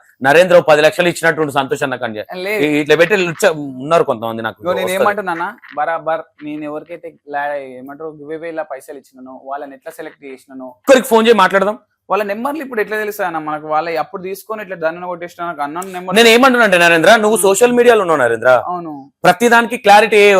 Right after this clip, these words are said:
Speaker 1: నాలాంటి వాడు ఎవడో ఒకడు వస్తాడు,
Speaker 2: క్లారిటీ
Speaker 1: అలాంటి వానికి నువ్వు క్లారిటీ ఇచ్చుకోవాలి కదా.
Speaker 2: క్లారిటీ ఇప్పుడు వచ్చింది కదా, నువ్వు అడిగినాక నెక్స్ట్ టైమ్ ఇట్లా
Speaker 1: నాకైతే క్లా-, నాకైతే సస్పెన్షన్ ఉంది, అది
Speaker 2: సస్పెన్షన్
Speaker 1: క్లారిటీ అయితే రాలే, నాకు ఎవిడెన్స్ కంపల్సరీ రావాలి.
Speaker 2: ఆ.
Speaker 1: నాకు లైవ్ లో మాట్లాడితే వాళ్ళతో బాగుంటది అనేది నా ఇంటెన్షన్.
Speaker 2: వాళ్ళతో మాట్లాడతాం, కానీ వాళ్ళది ఎట్లుంటది అన్న,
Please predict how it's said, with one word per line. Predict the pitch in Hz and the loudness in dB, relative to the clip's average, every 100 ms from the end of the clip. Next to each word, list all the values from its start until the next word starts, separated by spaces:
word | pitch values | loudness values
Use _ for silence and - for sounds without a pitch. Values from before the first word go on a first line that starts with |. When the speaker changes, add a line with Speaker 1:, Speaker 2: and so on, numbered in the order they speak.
| 175 | 6
Speaker 1:
నాలాంటి | 165 190 220 220 | 8 8 6 6
వాడు | 214 | 6
ఎవడో | 208 220 | 6 6
ఒకడు | 214 202 | 6 6
వస్తాడు, | - 208 139 110 | 4 4 4 2
Speaker 2:
క్లారిటీ | 170 190 202 | 0 0 2
Speaker 1:
అలాంటి | 165 214 233 | 6 6 6
వానికి | 240 233 | 4 4
నువ్వు | 240 233 | 0 4
క్లారిటీ | 202 220 220 | 6 6 2
ఇచ్చుకోవాలి | - 240 196 | -2 4 4
కదా. | 143 143 | 6 6
Speaker 2:
క్లారిటీ | 170 202 233 | 4 4 -2
ఇప్పుడు | 214 196 | -8 -6
వచ్చింది | 185 214 226 | -8 -12 -8
కదా, | 226 | -6
నువ్వు | 190 190 | -4 -6
అడిగినాక | 185 202 196 | -6 -6 -8
నెక్స్ట్ | 185 165 - | -10 -12 -6
టైమ్ | 208 196 | -6 -6
ఇట్లా | 165 185 | 2 4
Speaker 1:
నాకైతే | 240 262 | 6 4
క్లా-, | 233 214 - | 4 2 0
నాకైతే | 139 180 208 220 | 2 4 4 2
సస్పెన్షన్ | 220 202 240 233 240 220 | 2 2 2 2 4 4
ఉంది, | 156 | 2
అది | 107 | 0
Speaker 2:
సస్పెన్షన్ | - 175 - 233 233 | -4 -8 -8 -4 4
Speaker 1:
క్లారిటీ | 185 233 | 4 6
అయితే | 240 220 | 6 8
రాలే, | 190 220 | 8 8
నాకు | 226 190 | 6 4
ఎవిడెన్స్ | 190 208 233 | 2 2 0
కంపల్సరీ | - 196 196 190 | 0 2 4 6
రావాలి. | 156 190 - _ 160 | 6 4 -2 _ 0
Speaker 2:
ఆ. | |
Speaker 1:
నాకు | 170 202 | 2 4
లైవ్ | 165 196 247 | 4 4 4
లో | |
మాట్లాడితే | 233 220 220 214 | 2 0 0 -2
వాళ్ళతో | 214 202 196 | 2 2 0
బాగుంటది | 190 170 185 185 | 0 2 4 4
అనేది | 175 196 | 4 2
నా | 190 | 0
ఇంటెన్షన్. | 180 151 123 - - | -2 -4 -10 -8 -2
Speaker 2:
వాళ్ళతో | 175 202 254 | 0 0 -2
మాట్లాడతాం, | 226 196 208 247 226 180 | 0 0 0 -4 -6 -4
కానీ | 185 214 | 0 0
వాళ్ళది | 240 208 190 180 | 0 0 0 -6
ఎట్లుంటది | 170 220 202 | -10 -4 -2
అన్న, | 190 | -2